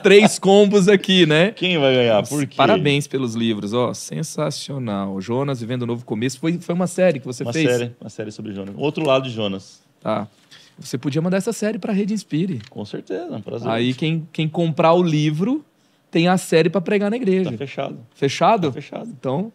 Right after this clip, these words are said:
Speaker 2: Fechado.
Speaker 1: Rede Inspire vai
Speaker 2: Tá fechado.
Speaker 1: receber aí uma nova série pra compartilhar. Sensacional, sensacional.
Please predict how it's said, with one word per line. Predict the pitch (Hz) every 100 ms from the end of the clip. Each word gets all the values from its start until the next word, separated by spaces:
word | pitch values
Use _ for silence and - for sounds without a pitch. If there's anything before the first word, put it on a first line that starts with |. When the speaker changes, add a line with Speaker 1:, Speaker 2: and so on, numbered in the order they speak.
| -
Speaker 2:
Fechado. | 131 - -
Speaker 1:
Rede | 123 147
Inspire | 156 - 165 180
vai | 170 170 165 131 - _ -
Speaker 2:
Tá |
fechado. | - 139
Speaker 1:
receber | 131 156 131 143
aí | 135 139
uma | 151 143
nova | 135 143
série | 147 - 127 139 160 156 _ _ _ -
pra | 143
compartilhar. | 143 165 160 175 - 147
Sensacional, | 139 190 233 285 320 233 156 170 135
sensacional. | - 143 - - 175 123 113